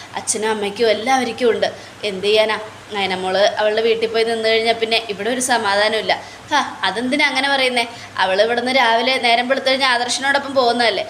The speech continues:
പിന്നെ കയറി വരുന്നത് രാത്രിയാ. അങ്ങനെയുള്ളപ്പോൾ അപ്പോഴിവിടെ നയനം ഇല്ലല്ലോ, പിന്നെ എന്താ പ്രശ്നം? ആ,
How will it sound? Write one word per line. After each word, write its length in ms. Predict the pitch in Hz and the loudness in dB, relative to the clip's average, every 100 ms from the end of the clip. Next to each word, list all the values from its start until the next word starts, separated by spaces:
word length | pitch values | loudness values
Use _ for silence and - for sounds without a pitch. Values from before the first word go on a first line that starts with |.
| - - 302 | -12 -10 -4
പിന്നെ 220 | 302 311 | 0 2
കയറി 200 | 254 220 240 | 4 2 4
വരുന്നത് 280 | 208 202 226 226 | 0 0 0 0
രാത്രിയാ. 360 | 208 220 208 - - - - | 0 0 0 0 -6 -8 -2
അങ്ങനെയുള്ളപ്പോൾ 580 | 202 185 196 208 214 233 - 214 | -2 0 2 2 4 2 2 -2
അപ്പോഴിവിടെ 440 | - 190 196 202 220 | -2 -2 0 -2 0
നയനം 260 | 220 220 240 | 2 2 0
ഇല്ലല്ലോ, 300 | 247 254 233 254 - - | 0 0 0 -4 -10 -4
പിന്നെ 200 | 214 190 233 | -2 2 2
എന്താ 120 | 277 277 | 4 2
പ്രശ്നം? 340 | 277 285 269 - - - | 0 0 -2 -4 -16 -6
ആ, 40 | 233 | -2